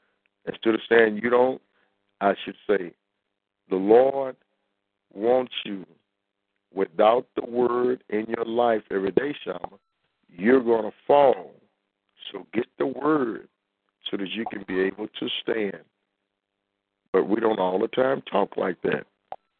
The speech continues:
because of the land. Because the land has been cursed, with the curse being in the land like it is today,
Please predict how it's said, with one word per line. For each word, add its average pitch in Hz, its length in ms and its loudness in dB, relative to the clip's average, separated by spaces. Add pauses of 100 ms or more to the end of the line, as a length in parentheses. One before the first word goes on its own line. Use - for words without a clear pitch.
(800)
because 98 460 4
of 101 140 2
the 113 100 0
land. 110 440 0 (840)
Because 98 440 2
the 101 60 -6
land 101 380 0
has 113 220 -14
been 101 180 -8
cursed, - 380 0 (1160)
with 90 140 -6
the 90 80 -10
curse 104 380 2
being 110 260 -2
in 113 140 -2
the 120 100 0
land 117 340 0
like 95 220 -6
it 101 80 -4
is 107 260 -2
today, 113 360 -4